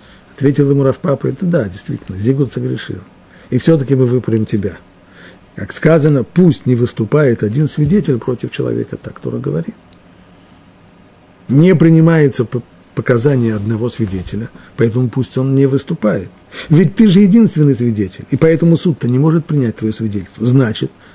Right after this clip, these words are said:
для чего ты пришёл? Ты намеревался только опозорить его. За это получай. За это будет порка». Продолжает дальше Талмуд.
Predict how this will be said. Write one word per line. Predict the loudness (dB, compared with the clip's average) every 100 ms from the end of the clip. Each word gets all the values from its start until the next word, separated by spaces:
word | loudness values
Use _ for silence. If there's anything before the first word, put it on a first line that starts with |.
| -20 -20 0
для | 2
чего | 4 4 4
ты | 2
пришёл? | 0 0 -2 -2
Ты | 0
намеревался | 0 2 2 0 -2
только | -2 0 0
опозорить | 0 0 2 0 -2
его. | -8 -12 -18 -20 -10
За | -4
это | -2 -4 -8 -18 -20 _ -12
получай. | -8 -8 -10 -12 -14 -20 -20 -20 -20 _ _ _
За | -2 0
это | 0 -4
будет | -8 -8
порка». | -6 -8 -8 -18 _ _ _ _ -20 _ _ _ -16 -16 -8
Продолжает | -4 -2 2 2 2
дальше | 0 -4 -6
Талмуд. | -8 -8 -10